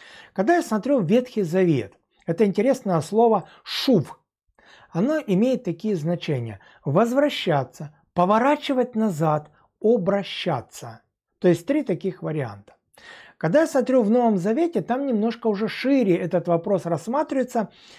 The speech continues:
Эпистрофел. Оно имеет уже большее значение. Поворачивать, то есть назад или в сторону, обращать. Второй момент. Это как средний залог. Оглядываться, озираться.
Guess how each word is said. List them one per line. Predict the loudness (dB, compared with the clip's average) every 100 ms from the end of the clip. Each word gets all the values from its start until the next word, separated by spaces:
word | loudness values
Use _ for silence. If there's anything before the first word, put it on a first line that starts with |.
| -20 -20 -2
Эпистрофел. | -2 0 -2 2 0 2 4 4 4 0 -8 _ _ _
Оно | -2 0 0
имеет | 0 -2 -2
уже | -2 0
большее | 0 2 4 2 0 -8
значение. | -8 -8 -8 -10 -12 -12 -16 _ _ _ _ _
Поворачивать, | 0 4 4 4 4 2 -2 -6 -6 -8 _ _
то | 0
есть | 2 4
назад | 2 4 4 4 2
или | 2 2
в | 0
сторону, | 0 6 6 6 4 0 -4 _ -20 -2
обращать. | 0 2 2 2 0 0 0 -6 _ _
Второй | _ 2 4 4
момент. | 2 0 -6 _ _
Это | -4 -2
как | 0 -4
средний | 0 4 4 2
залог. | 2 2 2 0 -4 -8
Оглядываться, | 0 2 4 4 4 2 0 -2 -6 -16 -16 _ 0
озираться. | 0 2 2 2 0 -2 -10 -20 -20